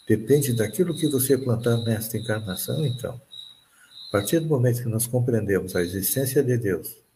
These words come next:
seus desígnios,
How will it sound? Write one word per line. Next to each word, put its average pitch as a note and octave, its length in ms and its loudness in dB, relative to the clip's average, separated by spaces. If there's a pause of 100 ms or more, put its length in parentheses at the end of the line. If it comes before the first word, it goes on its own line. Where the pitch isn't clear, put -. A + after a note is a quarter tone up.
(1120)
seus A2+ 260 10
desígnios, G#2 920 2